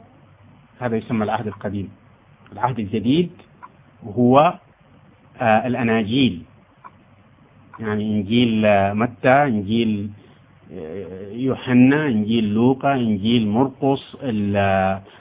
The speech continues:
أعمال الرسل وهكذا. فيعني تجدون فيه الصنعة يا إخوان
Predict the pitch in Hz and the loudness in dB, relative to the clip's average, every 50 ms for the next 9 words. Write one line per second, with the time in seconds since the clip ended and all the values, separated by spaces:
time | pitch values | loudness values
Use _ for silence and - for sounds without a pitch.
0 | - 101 110 107 113 123 120 113 110 98 98 107 127 135 - - 147 139 135 131 | -12 -8 -4 0 2 2 2 2 0 0 -2 -2 -2 -2 0 2 2 4 4 4
1 | 135 135 123 107 110 101 98 101 82 78 - - _ _ _ _ _ _ _ _ | 2 0 0 -2 -2 -4 -4 -6 -12 -16 -18 -20 _ _ _ _ _ _ _ _
2 | _ _ _ _ _ _ _ _ _ _ _ _ _ _ _ _ _ _ _ _ | _ _ _ _ _ _ _ _ _ _ _ _ _ _ _ _ _ _ _ _
3 | _ _ _ _ _ _ _ _ _ _ _ _ _ _ _ _ _ _ _ _ | _ _ _ _ _ _ _ _ _ _ _ _ _ _ _ _ _ _ _ _
4 | _ _ _ _ _ _ - _ _ _ _ _ _ _ _ _ _ _ _ _ | _ _ _ _ _ _ -20 _ _ _ _ _ _ _ _ _ _ _ _ _
5 | - - - - - - - _ - 120 120 120 117 120 123 131 - - - - | -20 -20 -20 -20 -20 -20 -16 _ 0 2 2 4 2 0 -2 -8 -16 -16 -12 -8
6 | 143 131 123 117 120 123 131 127 - 139 117 117 123 123 156 170 165 - 190 170 | -4 -4 -2 0 0 0 -2 -2 -4 -4 -2 0 0 2 2 0 0 0 -2 -2
7 | 156 - - - 151 135 113 107 101 101 95 98 - 107 92 | -4 -4 -6 -6 -6 -4 -4 -4 -4 -6 -6 -8 -10 -12 -12